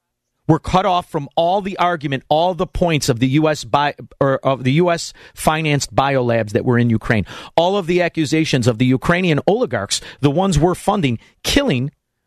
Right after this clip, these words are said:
Russian Jews for seven years. And the reason is because they cannot afford American people to come to their own conclusion. So they're gonna inundate them with propaganda.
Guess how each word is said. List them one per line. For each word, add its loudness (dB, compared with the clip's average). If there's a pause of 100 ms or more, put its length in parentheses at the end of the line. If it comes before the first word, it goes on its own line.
(140)
Russian 0
Jews -2 (380)
for 0
seven 0
years. -6 (960)
And 2
the 2
reason 2
is 0 (180)
because 2
they 2
cannot 0
afford 0
American 0
people 2
to 2
come 0
to 2
their 0
own 0
conclusion. 0 (180)
So 0
they're 0
gonna 0
inundate 2
them -6 (300)
with 2
propaganda. 0